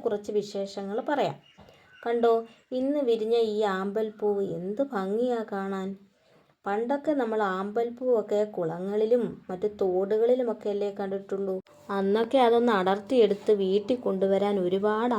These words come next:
ആഗ്രഹിച്ചിട്ടുണ്ട്. ഇപ്പം എന്താ, മുറ്റത്ത് ആമ്പൽ പൂ വിരിഞ്ഞു നിൽക്കുന്നു. ചെറിയൊരു ബക്കറ്റിലാണ് നട്ടിരിക്കുന്നത്.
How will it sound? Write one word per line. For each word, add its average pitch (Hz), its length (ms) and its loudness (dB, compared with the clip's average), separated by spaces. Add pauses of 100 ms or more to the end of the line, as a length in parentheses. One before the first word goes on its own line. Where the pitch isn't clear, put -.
(120)
ആഗ്രഹിച്ചിട്ടുണ്ട്. 180 880 4 (840)
ഇപ്പം 247 200 2
എന്താ, 226 200 6 (640)
മുറ്റത്ത് 214 480 4 (140)
ആമ്പൽ 202 340 2
പൂ 185 220 0
വിരിഞ്ഞു 185 320 2
നിൽക്കുന്നു. 160 340 -6 (260)
ചെറിയൊരു 202 600 6 (120)
ബക്കറ്റിലാണ് 175 720 2 (120)
നട്ടിരിക്കുന്നത്. 180 640 -4